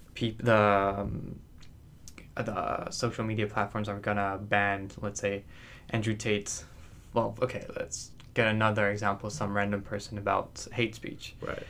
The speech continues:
Speaker 1: But then it begs, like, you have to think, okay, is it actually hate speech? And what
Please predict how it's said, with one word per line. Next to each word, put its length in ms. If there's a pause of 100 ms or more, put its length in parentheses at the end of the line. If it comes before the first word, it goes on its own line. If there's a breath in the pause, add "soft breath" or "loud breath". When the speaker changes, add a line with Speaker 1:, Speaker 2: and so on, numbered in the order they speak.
(220 loud breath)
Speaker 1:
But 80
then 160
it 160
begs, 300 (120)
like, 320
you 140
have 140
to 120
think, 360 (640 loud breath)
okay, 280
is 240
it 180 (280)
actually 680 (220)
hate 240
speech? 500 (260)
And 680 (560 loud breath)
what 560